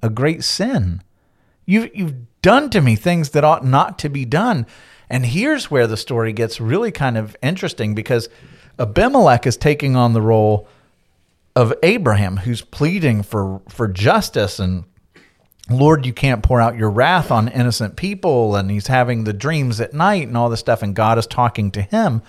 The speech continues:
And now he's pleading with Abraham the same way, using much of the same language that Lot used when talking to the Sodomites. Like,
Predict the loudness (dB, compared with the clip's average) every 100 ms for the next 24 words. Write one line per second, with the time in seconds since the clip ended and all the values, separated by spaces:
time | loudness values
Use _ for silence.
0 | -14 _ _ _ _ _ _ _ _ 0
1 | 2 2 2 4 4 4 0 -2 -2 -2
2 | -4 0 2 4 2 2 -2 -2 0 2
3 | 2 2 2 4 2 0 -4 -2 -2 0
4 | 0 0 0 2 4 4 2 0 0 0
5 | 0 -2 -2 -2 0 2 2 4 2 2
6 | 0 0 -2 -2 2 2 2 0 -2 0
7 | 0 -2 -4 -2 0 0 0 -4 -6 -8
8 | -6 -4 -2 -2 -4 -4 -2 -4